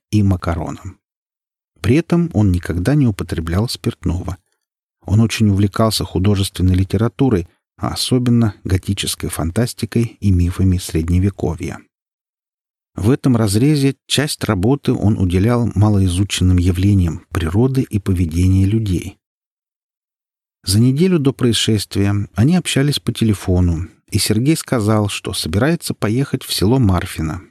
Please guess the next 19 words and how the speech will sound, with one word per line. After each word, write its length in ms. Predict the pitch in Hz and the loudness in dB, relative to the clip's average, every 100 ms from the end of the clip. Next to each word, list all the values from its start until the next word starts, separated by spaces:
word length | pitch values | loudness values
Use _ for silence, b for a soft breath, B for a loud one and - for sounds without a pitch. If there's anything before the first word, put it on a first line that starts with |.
| _ | _
за 200 | - 87 | -2 0
репортажем 680 | 92 85 76 - 143 151 156 90 | 0 -2 -6 -2 0 2 -2 0
о 60 | |
местных 500 | 87 104 - 87 82 | 0 0 -2 -8 -6
легендах 540 | 73 76 120 143 143 - | -6 0 2 2 -2 -2
и 140 | 117 | -2
былях. 560 | 113 87 80 - - - _ _ _ _ _ _ | 0 0 -4 -8 -16 -20 _ _ _ _ _ _
Хвастался, 680 | - 92 113 - 127 117 104 | -6 -2 -2 -2 -6 -4 -6
что 260 | - - | -6 -8
руководство 640 | - 87 87 104 - - 85 | -6 -4 -2 0 -2 -6 -6
городской 460 | 85 95 - 87 | -2 -2 -2 -4
газеты, 520 | 82 82 117 160 - | -4 -2 0 0 -2
в 80 | 135 | -4
которой 380 | - - 127 117 | -4 -4 0 2
он 120 | 110 | 2
работал 480 | 104 104 110 107 90 | 2 2 0 0 0
уже 180 | 95 98 | 0 0
долгие 420 | 92 101 92 92 | 2 0 0 0
годы, 420 | 92 104 101 101 | 2 2 2 -2